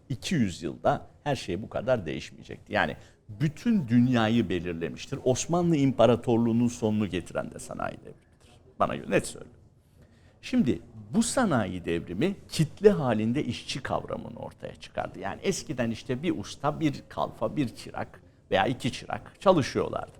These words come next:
Bunlar beş on kişi, bunlara geleneksel üretim tarzı diyoruz. Ama fabrikalar ortaya çıkınca binlerce insan işçi oldu.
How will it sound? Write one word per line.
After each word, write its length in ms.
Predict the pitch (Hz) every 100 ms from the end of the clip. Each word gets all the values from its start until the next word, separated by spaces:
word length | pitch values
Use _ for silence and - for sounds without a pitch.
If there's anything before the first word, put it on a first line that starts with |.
| 147
Bunlar 300 | 107 65 - - - _ 190
beş 200 | 185 147
on 120 | 113
kişi, 360 | - - 113
bunlara 400 | 139 131 127 135
geleneksel 680 | 127 127 135 135 131 - 131
üretim 400 | 98 73 - -
tarzı 340 | - - - 67 -
diyoruz. 180 | - - _ _ _ _ _ _ -
Ama 340 | 214 165 - - -
fabrikalar 640 | 107 92 113 - 247 190
ortaya 340 | 104 90 - -
çıkınca 460 | - - - - _ _ _ _ - - _ _ -
binlerce 760 | - 151 170 170 175 170 135 107
insan 420 | 87 - - -
işçi 300 | - -
oldu. 100 | -